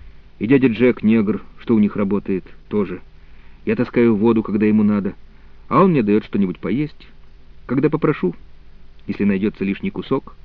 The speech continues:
Он очень хороший негр, и меня любит за то, что я не деру нос перед неграми. Иной раз даже обедаю с ним вместе. Только ты никому не говори.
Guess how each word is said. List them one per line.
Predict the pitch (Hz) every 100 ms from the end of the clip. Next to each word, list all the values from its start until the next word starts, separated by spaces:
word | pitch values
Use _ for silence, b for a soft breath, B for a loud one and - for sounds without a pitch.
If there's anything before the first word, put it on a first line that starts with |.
| b b b b b b b
Он | 104
очень | 131 147
хороший | 147 143 123 143
негр, | 131 98 - - - b b b b
и | 107
меня | 127 131
любит | 127 120
за | 107 110
то, | 135 117
что | - 98
я | 92 110 110 104
не | 104
деру | 104 113 113
нос | 113 104
перед | - 92 80
неграми. | 92 76 - - - - - b b b
Иной | 110 127
раз | 120 101
даже | 117 117
обедаю | 110 101 131 127 120
с |
ним | 120 110
вместе. | 107 107 - - - - - b b b b b b - -
Только | 95 -
ты | 110
никому | 107 101 104
не | 101
говори. | 95 95 104